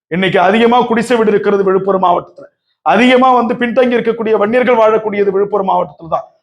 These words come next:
ஆனால் விழுப்புரம் மாவட்டத்து மக்கள் மீண்டும் மீண்டும் ஏதோ ஒரு வேட்பாளரை தேர்ந்தெடுத்து, ஏதோ ஒரு வேட்பாளர், நான் வன்னியன்றதுல,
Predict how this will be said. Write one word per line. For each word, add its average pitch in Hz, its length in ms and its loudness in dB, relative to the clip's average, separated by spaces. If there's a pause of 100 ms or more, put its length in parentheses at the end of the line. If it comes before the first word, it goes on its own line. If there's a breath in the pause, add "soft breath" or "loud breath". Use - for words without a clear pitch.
ஆனால் 175 520 0
விழுப்புரம் 269 420 2
மாவட்டத்து 240 460 2
மக்கள் 202 640 -2
மீண்டும் 254 460 0
மீண்டும் 269 300 0
ஏதோ 262 360 4
ஒரு 254 100 4
வேட்பாளரை 233 540 2
தேர்ந்தெடுத்து, 208 600 -4 (220)
ஏதோ 220 280 2
ஒரு 254 140 4
வேட்பாளர், 247 400 2
நான் 233 140 0
வன்னியன்றதுல, 220 580 -2